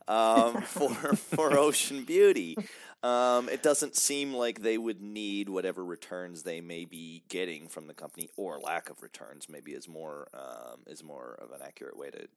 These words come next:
to say it. Um, but it was fascinating to look into, uh, look into these guys, and it's, um, it's very interesting to, to see, um, you know, that they remain in it, and, uh, and to see that they're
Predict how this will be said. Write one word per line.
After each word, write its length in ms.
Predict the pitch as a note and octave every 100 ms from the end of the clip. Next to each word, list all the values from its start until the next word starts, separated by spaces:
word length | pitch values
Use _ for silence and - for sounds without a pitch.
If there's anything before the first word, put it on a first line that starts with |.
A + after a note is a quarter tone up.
| -
to 80 | -
say 160 | -
it. 160 | G1+ - - - - - - -
Um, 560 | A2 A2+ G#2+ G#2 G#2 G2 -
but 160 | C#3
it 60 | E3
was 120 | E3+
fascinating 840 | - F#3 E3+ - G2+ F2+ F#2 A2 A2+ -
to 580 | A2+ G#2+ G#2 G#2 G2+ D#2+
look 240 | A#2 -
into, 760 | A2 G#2 G#2+ F#2+ F#2+ F2+ F2 -
uh, 260 | E2+ F2 F2
look 200 | F2+ A2
into 220 | G#2+ A#2
these 220 | F2 -
guys, 420 | - D#2+ F2+ G2+
and 220 | - F#2+
it's, 340 | G2+ - - -
um, 560 | G2 G3+ G3+ G3+ G3 - - - - -
it's 140 | D3
very 320 | D3 G3+ G#3
interesting 460 | F3 - - E3 C#3
to, 420 | - B2+ B2 A#2+ -
to 120 | - C3
see, 800 | - C#3 C#3+ C#3 C#3 C3+ C#3 -
um, 760 | C#3+ D3+ D#3 D3 D3 D3 D3 D3 _ -
you 140 | C#3+
know, 160 | D3 D#3
that 180 | C#3 -
they 180 | C#3
remain 520 | C#3+ C#3 C3+ C3 C#3+ C#3
in 180 | A#2+
it, 320 | D3+ G3 - -
and, 340 | - C3 C3+ C3
uh, 40 |
and 720 | B2+ B2+ B2 A#2+ A#2+ G2 B2+
to 60 | A#2
see 200 | - B2
that 220 | A#2 A2
they're 340 | A2+ A2 G#2+